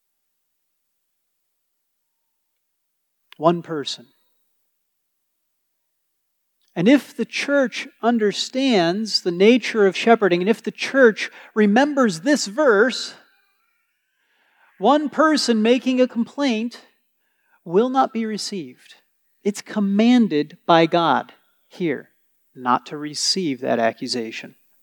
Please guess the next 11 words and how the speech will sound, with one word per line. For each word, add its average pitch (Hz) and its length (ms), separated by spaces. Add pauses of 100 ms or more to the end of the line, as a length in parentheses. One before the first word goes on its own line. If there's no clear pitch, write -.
unless 139 540
multiple 143 580
witnesses 139 540
can 127 160
be 127 100
brought. 120 340 (4000)
But 139 120
if 139 100
the - 80
church 175 400
forgets, - 840